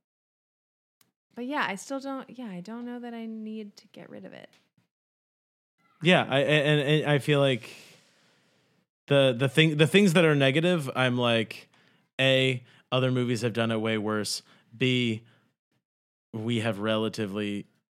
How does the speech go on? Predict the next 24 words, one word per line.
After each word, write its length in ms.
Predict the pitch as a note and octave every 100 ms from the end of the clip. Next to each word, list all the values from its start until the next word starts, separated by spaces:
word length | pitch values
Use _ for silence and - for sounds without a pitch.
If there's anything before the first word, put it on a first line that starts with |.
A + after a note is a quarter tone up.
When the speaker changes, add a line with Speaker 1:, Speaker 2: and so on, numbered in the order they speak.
| _
Speaker 2:
we're, 260 | A2 G#2 F#2+
we're, 220 | G#2+ G#2 - -
we're 200 | G#2 G#2+ - _ - A#2+ -
just 240 | - -
not 160 | A2 F#2+
talking 240 | A2 G2
about 160 | F#2+ F#2+
it 60 | G2+
anyway. 420 | G2+ G2 F#2+ F#2+ _ _ -
And 180 | A2+ G#2+
then, 480 | G#2 G2+ G2+ F#2+ - _ _ _ _
you 120 | A2+
know, 220 | G2 G2 - _ _ -
the 140 | G#2+
things 260 | A#2+ A2 F#2+
that 140 | A2
it 140 | G2+ -
does 480 | A2 G#2 F#2 - - _ _ -
well, 460 | G#2+ E3+ D#3+ E3+ -
it's 220 | C#3 -
like, 240 | C#3+ C#3+ - -
well, 280 | D3 F3+ F#3
I'll 240 | F3+ F#3 F3+ _ _ _ _ _ _ _ _ _ -
t-, 140 | -